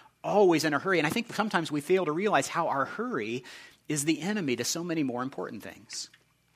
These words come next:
Like, hurry prevents us from having meaningful relationships. Hurry prevents us from being fully present in any given moment. It prevents us from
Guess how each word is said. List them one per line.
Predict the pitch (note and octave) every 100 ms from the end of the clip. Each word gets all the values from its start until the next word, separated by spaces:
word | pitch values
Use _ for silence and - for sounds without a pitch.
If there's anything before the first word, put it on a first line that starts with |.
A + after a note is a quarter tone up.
| _ -
Like, | C#3+ D3
hurry | G3 G#3
prevents | F3+ E3 F3
us | F#3+
from | - D3
having | D#3 E3+
meaningful | D3+ E3 E3 F3+
relationships. | F3+ F#3 G3 B2+ - E2 - - - - - -
Hurry | F3+ G#3
prevents | G#3+ E3 F3+ F3+
us | D#3
from | D#3 D#3
being | D#3+ D#3+
fully | - E3+ F3 E3+
present | - E3+ F#3 B2 G#2 C#3
in | C3 B2 B2+
any | C3+ C#3
given | C3 C3 C3
moment. | C#3 D#3 B2 B2+
It |
prevents | C#3+ C3+ F#3 F#3
us | D#3
from | - C#3+